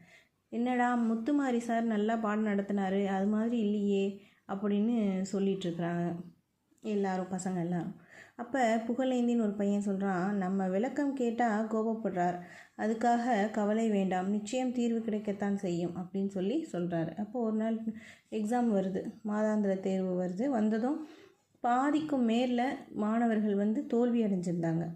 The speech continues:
இந்த செய்தி வந்து தலைமை ஆசிரியர் வரை செல்லுது. அப்ப தலைமை ஆசிரியர் வந்து வகுப்புக்கு வராரு. "என்னங்க சார், ராமன் சார், அஹ், மாணவர்கள் எல்லாம் இவ்வளோ கம்மியா மார்க் வாங்கியிருக்காங்க"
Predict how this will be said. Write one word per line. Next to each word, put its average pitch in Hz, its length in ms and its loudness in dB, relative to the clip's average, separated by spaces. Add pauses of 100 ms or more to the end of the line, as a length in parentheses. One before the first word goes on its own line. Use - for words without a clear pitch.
இந்த 220 360 0
செய்தி 247 320 -2
வந்து 233 320 0
தலைமை 254 420 2
ஆசிரியர் 220 400 -2
வரை 208 320 0
செல்லுது. 196 560 0 (340)
அப்ப 247 220 -2
தலைமை 269 400 2
ஆசிரியர் 240 340 0
வந்து 226 180 2
வகுப்புக்கு 220 500 0
வராரு. 185 460 -2 (440)
"என்னங்க 247 400 0
சார், 226 360 2
ராமன் 220 360 0
சார், 220 580 -2
அஹ், 196 340 0 (120)
மாணவர்கள் 233 540 0
எல்லாம் 220 240 2
இவ்வளோ 208 600 2 (200)
கம்மியா 226 360 0
மார்க் 214 340 0
வாங்கியிருக்காங்க" 208 680 0